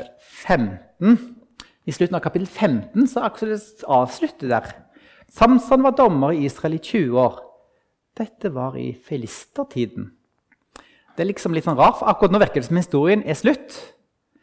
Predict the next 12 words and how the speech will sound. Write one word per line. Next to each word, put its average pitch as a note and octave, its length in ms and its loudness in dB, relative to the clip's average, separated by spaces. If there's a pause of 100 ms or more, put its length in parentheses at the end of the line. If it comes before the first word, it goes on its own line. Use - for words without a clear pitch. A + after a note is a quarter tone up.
(300)
Men E3+ 120 2
det C4+ 80 8
er D4+ 80 10
han C4 100 6
ikke, C3 220 4 (460)
for F#3 160 4
nå F#3+ 280 8 (1200)
kommer F#3+ 320 2
vi G3+ 80 2
til G3+ 80 -6
kapittel G3 320 -4
seksten, A#3 720 0